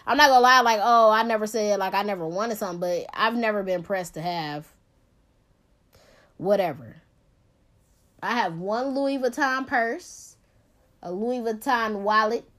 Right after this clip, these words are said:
a Louis Vuitton, I don't even know where the little bracelet at. I had the little bracelet or whatever. But this shit I never really fucking cared about, <laughs> for real. You know what I'm saying? 'Cause the clothes don't fucking make you.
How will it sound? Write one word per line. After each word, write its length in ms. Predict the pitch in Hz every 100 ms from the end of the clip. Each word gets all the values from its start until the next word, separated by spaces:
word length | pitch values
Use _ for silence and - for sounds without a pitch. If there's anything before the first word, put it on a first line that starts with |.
| -
a 80 | 208
Louis 340 | 208 214 254
Vuitton, 360 | 214 214 214 165
I 200 | 196 277
don't 100 | 339
even 140 | 277
know 120 | 269 254
where 120 | 294
the 60 |
little 160 | 269 240
bracelet 480 | 214 285 330 254 240
at. 320 | 247 254 - -
I 80 |
had 200 | 220 220
the 60 | 220
little 420 | 240 233 233 226
bracelet 520 | 208 196 233 226 233
or 60 | 226
whatever. 480 | 233 240 220 233 - _ - _ _ _ _ _ _ _ - _ _ _ _
But 340 | 247 254 - _ _ _ - -
this 240 | 339 508
shit 140 | 440 381
I 120 | 285
never 260 | 220 226
really 240 | 185 202 185
fucking 400 | 190 185 175 143
cared 300 | 170 175 151
about, 340 | 123 120 127
<laughs> 0 |
for 180 | 196 240
real. 420 | 196 175 147 127
You 140 | 165 240
know 120 | 262
what 140 | 240
I'm 120 | 233
saying? 520 | 240 254 247 233 220 262 _ _ _ _ _ _ _ _ _ _ _
'Cause 220 | - 208 196
the 80 |
clothes 460 | 190 294 302 320 311
don't 260 | 262 254 233
fucking 440 | 269 240 226 202
make 340 | 254 254 -
you. 260 | 190 147 107